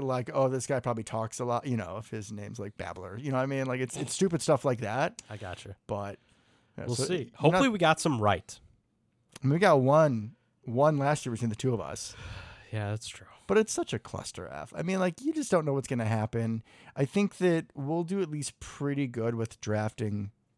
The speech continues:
Speaker 1: needs comparatively as the Packers do.
Speaker 2: Yeah, like, positions.
Speaker 1: And then
Speaker 2: Something
Speaker 1: they'll
Speaker 2: else.
Speaker 1: draft, like, a punter in the second round. We'll be like, "What?"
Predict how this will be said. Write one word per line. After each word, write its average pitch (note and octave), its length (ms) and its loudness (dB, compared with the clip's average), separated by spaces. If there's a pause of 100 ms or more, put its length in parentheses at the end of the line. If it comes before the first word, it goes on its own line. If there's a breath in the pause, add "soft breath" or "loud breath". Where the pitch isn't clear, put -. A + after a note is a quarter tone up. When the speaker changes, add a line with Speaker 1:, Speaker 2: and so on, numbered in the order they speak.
(120)
Speaker 1:
needs A2 520 -2
comparatively A2+ 480 -2
as G#2 80 -4
the G2+ 80 -6
Packers A2+ 380 -4
do. D#3+ 100 2
Speaker 2:
Yeah, G3 100 4 (120)
like, F2+ 200 -10
positions. G#2 760 -6 (440)
Speaker 1:
And C3 120 -2
then B2+ 40 0 (120)
Speaker 2:
Something B2 40 2
Speaker 1:
they'll A#2+ 80 2
Speaker 2:
else. A#2 120 -2
Speaker 1:
draft, A2 260 -2
like, G#2+ 100 -4
a G2 60 -4
punter F#2 280 -6
in C#2 60 -14
the C2+ 60 -14
second - 340 -12
round. - 280 -10
We'll - 100 -8
be - 100 0
like, - 220 -8
"What?" - 240 -6